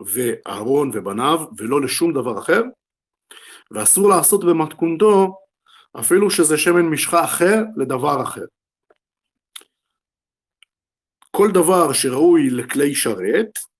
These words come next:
אם נגע בהם לאחר שקדשו בשמן המשחה, נעשה קדוש. כלומר, דבר שהוא עקרונית יכול להיות בשימוש במשכן, אז גם אם זה לא היה מתוכנן, אם הוא נגע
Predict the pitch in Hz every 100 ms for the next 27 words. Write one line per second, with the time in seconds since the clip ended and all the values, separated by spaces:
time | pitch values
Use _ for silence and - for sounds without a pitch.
0 | _ - 175 156 151 180 165 147 117 90
1 | - - - - 170 160 160 - 147 -
2 | 190 151 - 175 185 175 175 - 220 190
3 | 170 196 - 175 175 151 - - _ _
4 | _ _ _ _ _ - 135 160 147 127
5 | - _ _ 123 113 151 160 - 151 131
6 | 127 - 139 143 196 165 - - _ -
7 | 113 - 175 151 135 123 117 - 127 131
8 | 127 - 113 101 - _ _ _ _ _
9 | _ - 127 - 247 233 208 190 - _
10 | _ _ _ 151 143 127 117 117 160 202
11 | 190 151 160 185 185 - 185 208 202 190
12 | 190 - 175 185 160 139 170